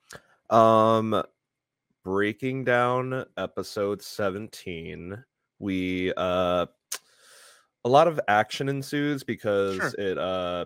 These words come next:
Speaker 1: it basically brings our two parties, uh,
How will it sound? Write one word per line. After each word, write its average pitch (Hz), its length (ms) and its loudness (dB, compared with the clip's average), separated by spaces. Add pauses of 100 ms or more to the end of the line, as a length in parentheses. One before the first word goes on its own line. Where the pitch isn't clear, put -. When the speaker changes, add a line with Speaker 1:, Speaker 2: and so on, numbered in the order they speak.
Speaker 1:
it - 140 -4
basically 127 600 -2
brings 110 640 -4
our 98 280 2
two 110 320 -8
parties, 92 800 -4
uh, 82 300 -4